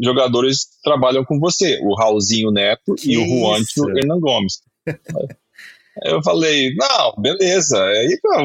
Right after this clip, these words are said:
Speaker 1: ac-, acabou o jogo, o Brasil perdeu. Eu fui pra casa, passou uma semana, o Del me liga, assim, cara, tarde, da, da, que são três horas a menos, né?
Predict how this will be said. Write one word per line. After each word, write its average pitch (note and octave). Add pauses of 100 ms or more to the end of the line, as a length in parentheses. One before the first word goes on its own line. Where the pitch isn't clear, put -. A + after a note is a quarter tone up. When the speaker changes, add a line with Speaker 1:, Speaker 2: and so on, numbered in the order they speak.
(600)
Speaker 1:
ac-, B2 (500)
acabou C3+
o D3+
jogo, D3+
o A#2+
Brasil B2+
perdeu. C#3 (520)
Eu A#2+
fui D3
pra C#3+
casa, E3+
passou F#3
uma G#3+
semana, G3+ (140)
o C#3+
Del D3+
me F3
liga, D#3
assim, C#3
cara, D3 (240)
tarde, D3+
da, A#2+
da, G#2+ (480)
que G#2+
são B2+
três C#3
horas C3+
a B2
menos, D3
né? C#3+